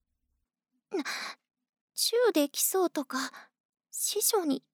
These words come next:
よくそんなこと。し、しません、そんなこと。そういうことは恋人としてくださ-、あ、い-、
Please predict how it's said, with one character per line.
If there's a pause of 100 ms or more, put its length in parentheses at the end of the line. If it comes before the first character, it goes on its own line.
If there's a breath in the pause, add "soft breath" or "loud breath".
(180)
よ
く
そ
ん
な
こ
と。 (1400 loud breath)
し、 (480)
し
ま
せ
ん、 (680 loud breath)
そ
ん
な
こ
と。 (1500)
そ
う
い
う
こ
と
は (500 loud breath)
恋
人
と
し
て
く
だ
さ-、 (1300)
あ、 (1120)
い-、